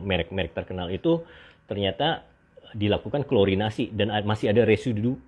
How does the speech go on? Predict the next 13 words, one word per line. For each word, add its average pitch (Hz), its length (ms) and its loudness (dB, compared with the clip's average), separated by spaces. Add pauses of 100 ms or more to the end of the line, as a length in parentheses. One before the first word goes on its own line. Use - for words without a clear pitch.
klorin 123 320 2
di 104 80 0
situ 107 320 -4 (160)
begitu 82 320 -8
ya. 104 160 -2 (2000)
Nah, 98 160 0 (1200)
nah 101 320 0 (160)
oleh 113 160 0
sebab 95 320 0
itu 170 160 0
terjadi, 95 560 2 (320)
eh, 95 160 -2
kepanikan 92 800 -6